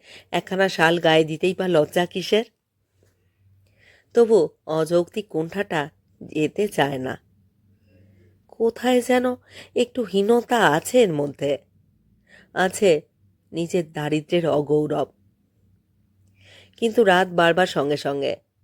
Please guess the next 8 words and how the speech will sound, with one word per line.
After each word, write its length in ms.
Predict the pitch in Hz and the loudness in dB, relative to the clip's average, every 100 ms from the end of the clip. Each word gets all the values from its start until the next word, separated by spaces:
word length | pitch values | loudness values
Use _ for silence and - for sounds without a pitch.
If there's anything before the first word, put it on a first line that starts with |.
| _ _ _ | _ _ _
শীতও 460 | - - 190 - 233 | -20 -16 -12 -6 0
বেশ 240 | 262 233 | 2 2
জোরে 340 | 165 143 147 | 6 4 4
পড়ল। 460 | 147 143 143 143 139 - _ _ _ _ _ _ | -2 -2 -2 -2 -6 -8 _ _ _ _ _ _
সমস্ত 420 | - 214 214 - | -2 0 0 -2
সংকোচ 480 | 214 - 170 165 196 | -6 0 -2 0 -4
ঝেড়ে 300 | 151 151 156 | 0 0 0
ফেলে 300 | 156 143 147 | -2 -6 -6